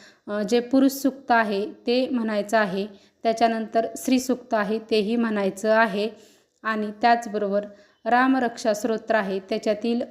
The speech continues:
ज्या नऊ, पहिल्या ज्या नऊ ओवी आहेत त्याचा आपण फक्त बोलायच्या आहेत. अशा पद्धतीने आपण स्वामींना अभिषेक आहे तो घालून घ्यायचा आहे हे म्हणत म्हणत आपण,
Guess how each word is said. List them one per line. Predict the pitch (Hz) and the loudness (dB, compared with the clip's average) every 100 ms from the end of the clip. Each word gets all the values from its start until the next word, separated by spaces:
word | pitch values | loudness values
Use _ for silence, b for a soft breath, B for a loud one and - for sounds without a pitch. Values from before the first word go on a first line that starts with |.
| 233 | 0
ज्या | 233 | 2
नऊ, | 233 233 254 285 | 4 2 2 2
पहिल्या | 285 247 233 220 | 0 -2 0 0
ज्या | 220 233 | 2 0
नऊ | 226 220 233 | 0 -4 -2
ओवी | 226 214 220 | -2 0 0
आहेत | 214 180 190 - | 0 -2 -6 -2
त्याचा | 220 220 | -2 0
आपण | 208 214 | -2 -2
फक्त | 208 226 - 214 | -4 -8 -6 -4
बोलायच्या | 202 214 202 185 185 208 | 0 2 2 0 -2 -2
आहेत. | - 226 202 208 B B B - | 0 0 0 -4 B B B -6
अशा | 220 - | -2 0
पद्धतीने | 262 254 220 233 240 226 | 0 0 -2 -2 -2 -2
आपण | 226 226 208 208 | -2 0 0 -2
स्वामींना | 208 226 226 226 233 240 | -2 -2 -2 -2 -4 -6
अभिषेक | - 214 208 - 220 | -6 -4 -4 -4 -4
आहे | 208 202 | -2 -2
तो | 202 240 269 B B B | -2 0 0 B B B
घालून | 233 220 214 208 | -2 0 0 0
घ्यायचा | 214 214 202 208 | 0 -2 -2 -2
आहे | 180 202 | -2 -4
हे | - - 220 | -6 -2 0
म्हणत | 220 220 202 208 | 0 0 -2 -2
म्हणत | 226 202 196 | -2 0 0
आपण, | 196 196 202 | 0 0 -2